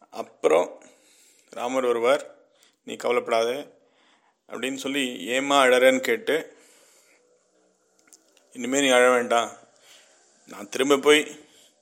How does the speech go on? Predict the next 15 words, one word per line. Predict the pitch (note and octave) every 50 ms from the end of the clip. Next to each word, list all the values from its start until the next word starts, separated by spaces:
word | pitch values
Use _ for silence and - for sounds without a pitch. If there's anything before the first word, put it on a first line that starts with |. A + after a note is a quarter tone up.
| _ _ _ _ _ _ _ _ _ _ _ _ _ _ -
ராமர்கிட்ட | - A#2+ B2+ C#3 C3+ C3 - B2+ - -
சொல்ற | A#2+ B2+ C3+ C3 C#3 C3+
அந்த | B2+ B2 B2+ C3 C3
delay | C3 C3 C#3 C3+ C#3+ C#3+
தான் | C#3 D3 C#3+ C#3 C#3 C3+
ஆகுமே | C3+ C3+ C3+
தவிர, | C3+ C3+ C#3 D3+ -
அவர் | - A2 A#2+ C3 B2+
உடனே | B2 A2 A2+ B2 B2+ C#3 D3
புறப்பட்டு | C3+ C3+ B2+ B2+ - - B2+
வருவார், | B2 B2 B2 C3 D3 - - -
நான் | - A#2+ A#2
அவரை | A2+ A2+ A2+
அழைச்சின்னு | A2 A2 - - C3 B2
வந்துடுறேன்," | A#2+ A#2 A2+ A2+ A#2+ C3 -